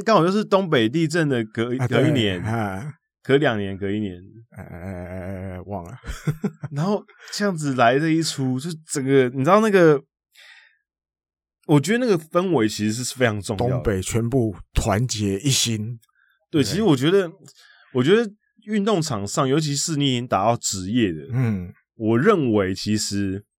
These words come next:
Speaker 1: 选手之间的实力差距真的没有这么巨大。
Speaker 2: 嗯哼。
Speaker 1: 对，因为你都是职业选手了，所以你其实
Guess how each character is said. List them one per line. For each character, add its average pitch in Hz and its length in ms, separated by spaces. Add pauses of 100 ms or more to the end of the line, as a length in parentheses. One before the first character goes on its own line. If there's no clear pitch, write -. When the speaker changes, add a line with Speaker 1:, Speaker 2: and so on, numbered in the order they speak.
(800)
Speaker 1:
选 143 260
手 156 160
之 139 160
间 160 140
的 143 80
实 107 260
力 123 240
差 120 240
距 117 200
真 120 160
的 113 60
没 104 120
有 98 120
这 123 180
么 98 120
巨 95 220
大。 82 320
Speaker 2:
嗯 113 180
哼。 127 380 (320)
Speaker 1:
对， 104 160
因 139 60
为 190 120
你 131 60
都 143 160
是 147 120
职 110 180
业 117 100
选 104 180
手 85 220
了， 78 80
所 131 140
以 143 40
你 117 140
其 113 180
实 131 120